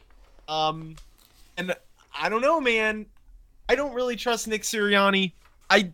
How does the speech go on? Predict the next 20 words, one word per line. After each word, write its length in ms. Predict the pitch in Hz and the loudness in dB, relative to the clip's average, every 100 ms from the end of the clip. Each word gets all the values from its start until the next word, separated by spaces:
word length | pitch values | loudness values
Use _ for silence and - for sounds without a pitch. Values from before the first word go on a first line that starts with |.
| - | -12
just, 240 | 170 202 220 | -8 -6 -4
like, 200 | 180 139 | -6 0
don't 280 | 175 180 - | 0 0 -2
trust 340 | 196 170 - | 0 0 0
coaches 420 | 175 165 170 156 | -2 -2 -4 -6
that, 160 | 156 147 | -6 -4
like, 160 | 147 | -4
seem 300 | - - 160 | -4 -6 -6
to 60 | 151 | -10
be 260 | 151 143 135 | -12 -10 -8
idiots. 480 | 139 139 - - - - - 135 | -8 -8 -10 -16 -18 -20 -8 -2
I 240 | 143 139 131 | -2 -2 -8
feel 240 | - 147 | -8 -4
like 140 | 135 131 | -4 -4
he's 180 | 139 | -10
kind 240 | - 143 135 | -12 -10 -10
of 60 | |
an 80 | 131 | -10
idiot. 320 | 135 139 139 - - _ _ _ | -6 -4 -4 -8 -20 _ _ _
Um, 480 | 160 151 143 143 139 | 2 4 4 2 -8